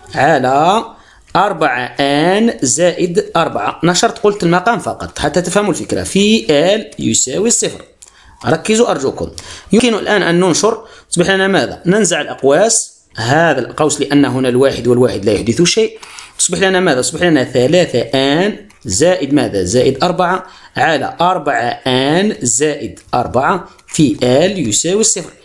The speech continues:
لكن عندنا ثلاثة آن زائد أربعة على أربعة آن زائد أربعة، هذه مستحيل تساوي الصفر، مستحيل، وعوضوا بأي عدد طبيعي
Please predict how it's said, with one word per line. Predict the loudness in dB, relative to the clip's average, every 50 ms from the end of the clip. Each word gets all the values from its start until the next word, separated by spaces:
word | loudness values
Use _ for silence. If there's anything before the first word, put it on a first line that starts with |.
| -20 -20 -20 -14 -6 0
لكن | 2 4 4 4 2 2 0 0
عندنا | 0 2 2 2 2 0 0 -2
ثلاثة | 0 2 2 2 4 2 2 2 0
آن | 0 0 2 0 2 2 2 0 -2 -2
زائد | -4 -2 0 2 2 2 0 -2 -4 -2 -2
أربعة | 0 0 0 -2 -2 0 0
على | 0 0 0 -2 -4 -6 -12 -16 _ _ _ _ -12 _ 0
أربعة | 0 2 0 0 0 0 0 0 0
آن | -2 -2 0 2 2 2 2 -2 -4 -4
زائد | -4 -2 0 0 0 0 0 -6 -8 -4 -2
أربعة، | -2 -2 0 -2 0 0 -2 -2 -2 -4
هذه | 0 2 2 2 2 2 0 0 2
مستحيل | 2 2 2 0 -2 -4 -2 -2 -2 -2
تساوي | -2 -2 -2 -2 -2 -2 -2 -2 -4 -4 -4 -4
الصفر، | -4 -4 -4 -6 -6 -2
مستحيل، | 0 0 0 0 0 -2 -4 -4 -4 0
وعوضوا | 0 0 0 0 0 0 0 0 0 0
بأي | -2 -2 0 0 2 2 2
عدد | 2 2 0 -2
طبيعي | 0 0 -2 0 2 2 2 2 2 0 -2